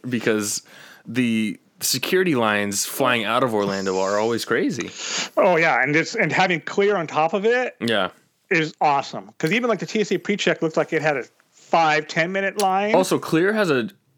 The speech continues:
Speaker 1: a separate entrance than the T S A pre-check?
Speaker 2: So th-, when you go to Clear, you go through Clear, and they take you, you in front of everybody in the T S A pre-check line directly to the T S A officers there. They show 'em your tickets,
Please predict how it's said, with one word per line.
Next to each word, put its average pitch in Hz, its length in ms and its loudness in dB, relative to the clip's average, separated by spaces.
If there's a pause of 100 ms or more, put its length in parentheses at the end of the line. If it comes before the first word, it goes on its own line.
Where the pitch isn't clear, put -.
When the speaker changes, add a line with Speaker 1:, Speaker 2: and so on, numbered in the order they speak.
(140)
Speaker 1:
a 127 120 2
separate - 540 0
entrance 170 420 -2
than 110 540 -2
the 110 120 -4
T 127 160 -2
S 117 100 -2
A 110 140 0
pre-check? 110 400 -4
Speaker 2:
So 180 260 2
th-, 180 160 -4
when 185 100 0
you 185 60 2
go 208 80 4
to 190 80 0
Clear, 220 500 0
you 160 140 -4
go 165 260 -2
through 190 180 -2
Clear, 180 580 0 (320)
and 160 100 2
they 190 140 2
take 220 340 -2
you, 185 400 0 (580)
you 170 160 0 (320)
in 156 120 0
front 202 240 2
of 175 60 2
everybody 190 320 2
in 175 40 2
the 165 60 -2
T - 160 -2
S 180 100 -2
A 170 60 -2
pre-check 202 420 -2
line 147 220 0
directly 170 440 0
to 170 120 -4
the 135 360 0 (120)
T 180 160 0
S 160 120 0
A 185 60 4
officers 175 540 0
there. 175 220 4
They 147 100 -2
show 180 220 0
'em 180 100 -2
your 156 80 0
tickets, 175 480 -2